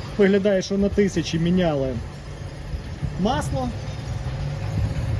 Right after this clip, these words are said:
В цілому дуже збережений трактор. Давайте заглянемо під капот, а потім ще і заведемо.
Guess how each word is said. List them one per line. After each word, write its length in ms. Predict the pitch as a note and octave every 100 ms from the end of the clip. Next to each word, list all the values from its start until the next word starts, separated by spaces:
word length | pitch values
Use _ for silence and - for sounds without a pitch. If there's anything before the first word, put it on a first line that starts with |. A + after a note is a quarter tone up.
| - - -
В 40 |
цілому 380 | - G#3 B3 A#3
дуже 300 | E3+ G#3+ G#3+
збережений 600 | F3 D3 E3 E3+ D#3+ D#3
трактор. 360 | D#3 C3+ - C#3+
Давайте 340 | G#3 E3+ E3
заглянемо 520 | E3+ E3 F#3+ E3 E3+
під 180 | F3 A#3+
капот, 380 | - - A3+ F#3
а 60 | D#3+
потім 380 | F3+ G#3 G3+
ще 320 | D3 - F3 F#3+
і 120 | D#3+
заведемо. 840 | D#3+ D3+ D3 D3+ D3 C#3+ B2+ A2+